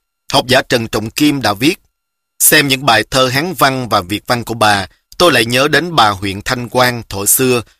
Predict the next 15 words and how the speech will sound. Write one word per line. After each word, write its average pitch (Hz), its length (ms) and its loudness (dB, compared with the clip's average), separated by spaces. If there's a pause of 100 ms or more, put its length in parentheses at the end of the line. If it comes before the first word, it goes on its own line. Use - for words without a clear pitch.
(140)
cùng 139 200 4
một 131 140 -2
giọng 117 240 -2
điệu, 107 400 0
cùng 110 180 -4
một 101 140 -10
khẩu 101 220 -4
khí, 151 380 -2 (280)
nhưng 143 220 0
thơ 139 220 0
của 127 160 -4
bà 110 300 2
thi 135 200 -6
sĩ 113 200 -2
họ 107 140 -4